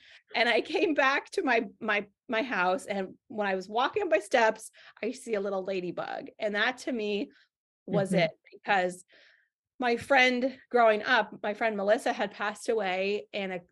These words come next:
Speaker 1: in a car accident. And every time she came to visit me in spirit, she showed up as a ladybug. And
Speaker 2: Hmm.
Speaker 1: so, like, even as I sit, I get a little chill. And it's like,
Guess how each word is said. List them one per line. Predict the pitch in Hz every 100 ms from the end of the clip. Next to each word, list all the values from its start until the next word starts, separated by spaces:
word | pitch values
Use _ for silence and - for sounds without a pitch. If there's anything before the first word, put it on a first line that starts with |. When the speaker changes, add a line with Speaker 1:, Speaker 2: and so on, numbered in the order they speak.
| -
Speaker 1:
in | 202
a | 202
car | - 208 185
accident. | 170 - 185 190
And | 196 -
every | 208 220
time | - 208 202
she | 214
came | - 208 196
to | 190
visit | 196 190 202
me | 185 175 175 190 _ _ -
in | 196
spirit, | 196 - 202 180 175 -
she | -
showed | 180 190
up | 175
as | 170 165
a | -
ladybug. | - - - - - - _ _
And | 208 190 180 180 180
Speaker 2:
Hmm. |
Speaker 1:
so, | 208 190 185 -
like, | 220 254
even | 294 311
as | 285
I | 262
sit, | 233 226
I | 190
get | 185 196
a | 180
little | 180 185
chill. | - 190 170 170
And | - 185
it's | 185
like, | 196 180 175